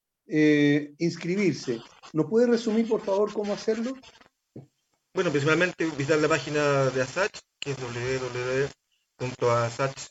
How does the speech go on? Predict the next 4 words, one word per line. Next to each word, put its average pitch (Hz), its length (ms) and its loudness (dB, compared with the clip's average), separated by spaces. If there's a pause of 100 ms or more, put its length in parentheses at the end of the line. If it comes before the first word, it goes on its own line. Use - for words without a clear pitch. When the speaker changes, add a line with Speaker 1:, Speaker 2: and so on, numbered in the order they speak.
(120)
Speaker 2:
punto 123 320 -2
com, 175 160 2 (1080)
o, 156 440 2
eh, 139 540 0